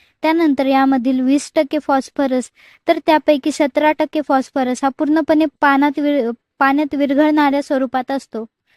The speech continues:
तर त्यामुळे पिकांच्या मुळांची वाढ होऊन जास्तीत जास्त अन्नद्रव्य पिकांच्या मुळाद्वारे शोषली जातात. तसेच पिकातील फुटवे वाढतात आणि फुलसंख्या सुद्धा वाढते. जास्तीत जास्त फुलांचे फळामध्ये रूपांतर होण्यास सुद्धा ह्या वीस वीस झिरो तेराचे आपल्याला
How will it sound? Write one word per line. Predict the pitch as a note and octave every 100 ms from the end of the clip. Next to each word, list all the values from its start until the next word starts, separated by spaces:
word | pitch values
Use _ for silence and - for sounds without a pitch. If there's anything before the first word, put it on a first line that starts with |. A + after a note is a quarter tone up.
| _ -
तर | -
त्यामुळे | E4 D4 D4 D4+ C4+
पिकांच्या | D4+ D4+ C#4+ D#4
मुळांची | C#4 C#4 C#4+ C#4 D#4+
वाढ | D#4 B3+ B3+
होऊन | B3 B3
जास्तीत | B3 C4+ - D#4+
जास्त | C4+ C4+ -
अन्नद्रव्य | B3+ C4+ C#4+ C#4 C4 B3 A#3+ B3 - _ _
पिकांच्या | D4 D#4 D4+ D#4+
मुळाद्वारे | C#4+ C#4+ C#4+ C4+ C4 B3+ C#4
शोषली | - D#4 - C#4+ B3
जातात. | A3+ - A3+ - _ _ -
तसेच | D#4 F4 -
पिकातील | D#4+ D4 C#4+ D4+
फुटवे | C#4 D4 B3 D4 D4+
वाढतात | B3 G#3+ A#3 A#3
आणि | B3+ D4+
फुलसंख्या | - D4+ C4+ D4 C#4 C#4
सुद्धा | C#4+ A#3+ C#4
वाढते. | C4 A3 - A3 A3+ _ _ _ B3
जास्तीत | B3+ - E4+ D#4
जास्त | D4 - E4 C#4+
फुलांचे | D#4 C#4 C4 D4
फळामध्ये | - C4+ C#4 C#4+ C4
रूपांतर | C#4 B3+ B3+ A#3+ C4
होण्यास | C4+ C4 C4+
सुद्धा | - C4 D4+ F#4 _ _ _ _ D#4
ह्या |
वीस | D4 C#4 B3+
वीस | D#4 C4+
झिरो | C4+ C#4 C#4+
तेराचे | C#4 B3+ A#3+ C4
आपल्याला | B3+ - B3 C4+